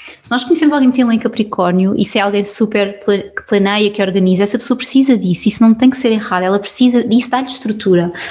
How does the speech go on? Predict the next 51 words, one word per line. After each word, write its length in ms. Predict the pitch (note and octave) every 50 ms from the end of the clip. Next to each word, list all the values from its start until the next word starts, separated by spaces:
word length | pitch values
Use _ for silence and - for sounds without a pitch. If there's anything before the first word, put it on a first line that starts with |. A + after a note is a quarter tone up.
| - _
Uma 140 | - G#3 A3
lua 180 | A#3 B3+ C#4 C#4+
em 140 | C#4+ C#4 C4+
Aquário 360 | C#4 C4 G3+ F3+ F3+ F#3 G3
tem 140 | G3+ A#3 A3+
estrutura 480 | A3 - - A3+ A3 G#3 - G#3+ G3+
na 80 | G#3 G#3+
imprevisibilidade, 800 | A#3 A#3+ A#3 B3 A3+ A#3 B3 A3+ B3+ C4 C#4+ D#4 C#4+ C4 B3+ C4+ - - - - _ - - - - - - -
tem, 340 | - G#3 G#3 G3+ C3+ - - - -
tem 160 | - A#3 A3+ A3+
as 80 | A3
suas 220 | - - B3 A#3 A3
necessidades 440 | A3+ A#3 - A#3 A3 G#3+ G#3+ -
completas 480 | - - G#3+ G#3 - F#3+ F#3 - G3+ F#3+
na 80 | G#3+ A3+
imprevisibilidade, 840 | A#3 A3+ - G#3+ G#3 G#3 G#3+ G#3 G#3+ A3+ A#3 A#3+ A#3 G#3 G3+ -
no, 100 | G3+ G3
no 380 | F#3+ - - - - - - -
estar 220 | - - - A3
ao 60 | A3 G3+
sabor 540 | - - - G3+ F#3+ G#3 G#3+ G3+ G3+ F#3+ G3 - -
do, 200 | F#3 G3 F#3+ F#3+
do 240 | - F#3 F#3 G3+ F#3+
vento, 560 | F3 G3+ G#3+ G#3+ A3+ A#3 A3+ - C4+ C4+ C4 C4+ C4+ - - -
mas 160 | - G#3 G3 G3+
de 60 | A3
uma 100 | A3+ A3+
forma 240 | - B3+ A#3+ A#3+ A#3
muito 240 | A#3 A#3 A#3 -
consciente, 500 | - - A#3 A3 - - A3+ G#3 G3 F#3+
porque 180 | - - - -
a 20 |
lua 100 | G#3 G#3
em 60 | G#3 G3+
Aquário 240 | G#3 G#3+ G3+ G#3
também 160 | G#3 A3+ A3 A3
é 20 |
uma 100 | A3 A3+
lua 140 | A3 A3 A3+
mental, 580 | A3+ A#3+ B3 B3 - A#3 G#3+ G#3 G3+ G3+ G3+ - - _ -
ela 180 | F#3+ G3 G3+
pensa 340 | G3+ - A3 B3 B3 - B3
nas 160 | G#3+ G#3 G#3+
coisas, 560 | - - G3 F3+ F3+ F3 F3+ F#3 F#3 - - - - - - - - -
é 80 | G3+
uma 100 | G3 G3+
mente 240 | G3+ G#3+ A3 G#3+ A3
orientada 680 | G#3 G#3 G#3+ G#3+ G#3 G#3 G#3 G#3+ F#3+ F#3+ F#3+ F#3+ G3+ G#3+
para 160 | G#3+ - G#3+
processos 420 | G#3 - - - - G#3+ G#3 - -
criativos 1040 | - - - G#3 G#3 G#3 - - A3 G#3 G3 F#3+ F#3 F#3 F3+ - - - - -